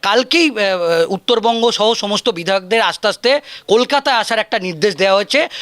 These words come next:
দু এক দিনের মধ্যেই একটি মিটিং হবে, সেখানে বিরোধী দলনেতা সহ একেবারে হুইপ জারি করা হয়েছে, আহ, কৌশিকদা। বিজেপির তরফ থেকে হুইপ জারি করা হয়েছে, এই বৈঠকে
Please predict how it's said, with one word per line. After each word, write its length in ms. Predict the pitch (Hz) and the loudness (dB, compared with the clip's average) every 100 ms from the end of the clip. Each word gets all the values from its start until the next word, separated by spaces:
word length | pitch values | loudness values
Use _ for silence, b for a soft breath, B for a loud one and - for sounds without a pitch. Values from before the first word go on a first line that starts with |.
| B 151 | B -14
দু 240 | 156 320 | 2 4
এক 240 | 339 269 240 | 4 2 0
দিনের 260 | 294 269 | 2 2
মধ্যেই 500 | 214 220 143 190 131 - | 2 0 0 -2 -2 -6
একটি 320 | 165 170 - 214 | -2 -2 -2 -2
মিটিং 320 | 180 220 220 | -2 0 2
হবে, 340 | 196 220 - B B B | 2 2 0 B B B
সেখানে 400 | - 247 277 320 | 0 0 0 0
বিরোধী 440 | 190 214 233 269 | 2 4 4 2
দলনেতা 520 | 190 190 214 226 269 | 0 0 0 0 -2
সহ 340 | 226 185 233 175 B B | 0 2 2 0 B B
একেবারে 260 | 208 320 277 | -4 -2 -2
হুইপ 260 | 226 320 | 2 0
জারি 280 | 240 226 214 | 2 -2 0
করা 180 | 190 180 | 0 2
হয়েছে, 320 | 175 185 190 170 | 0 0 -2 0
আহ, 140 | 165 | -2
কৌশিকদা। 540 | 165 165 190 196 302 - B B | -2 -6 -2 0 0 -2 B B
বিজেপির 400 | 143 233 311 330 - | -2 2 2 0 0
তরফ 180 | 277 254 | 0 0
থেকে 180 | 285 | -2
হুইপ 260 | 247 233 247 | 2 2 2
জারি 240 | 214 226 | 0 0
করা 220 | 233 240 226 | 0 2 2
হয়েছে, 240 | 247 302 | 2 0
এই 400 | 226 247 320 311 | 0 2 2 2
বৈঠকে 600 | 214 226 208 254 262 311 | 2 0 2 0 0 -2